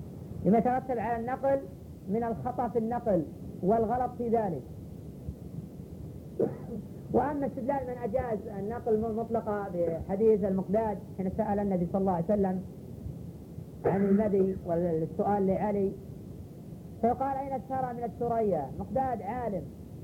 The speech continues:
وأحد أصحاب رسول الله صلى الله عليه وسلم. زيادة على هذا أن السؤال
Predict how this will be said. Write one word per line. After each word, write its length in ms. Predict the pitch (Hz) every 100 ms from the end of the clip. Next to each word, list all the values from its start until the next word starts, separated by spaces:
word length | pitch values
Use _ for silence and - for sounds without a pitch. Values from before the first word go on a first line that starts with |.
| - - - - - - - -
وأحد 360 | 247 233 226
أصحاب 420 | 247 226 240 240
رسول 380 | 240 233 - 254
الله 200 | 240 247 233
صلى 140 | 220
الله 60 | 214
عليه 120 | 240 233
وسلم. 200 | 208 156 - - - - - - - - - - - - - - -
زيادة 400 | 175 277 285 254
على 160 | 254 269
هذا 200 | 269 240
أن 300 | 233 254 285
السؤال 580 | - 269 262 254 233